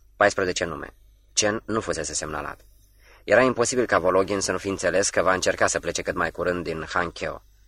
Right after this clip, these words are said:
Și, în orice caz, să semnaleze plecarea sa drept posibil ar fi fost o măsură de prudență elementară.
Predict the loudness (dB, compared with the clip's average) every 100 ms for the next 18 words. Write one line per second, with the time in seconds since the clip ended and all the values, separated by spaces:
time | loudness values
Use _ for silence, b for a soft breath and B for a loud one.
0 | _ _ -8 -2 0 -2 0 4 4 2
1 | -6 -4 0 2 2 2 -2 0 4 4
2 | 2 0 0 0 -2 -2 -2 0 -2 -2
3 | -2 0 -2 0 0 0 -2 -2 -2 -2
4 | 0 -2 -2 -2 -4 -12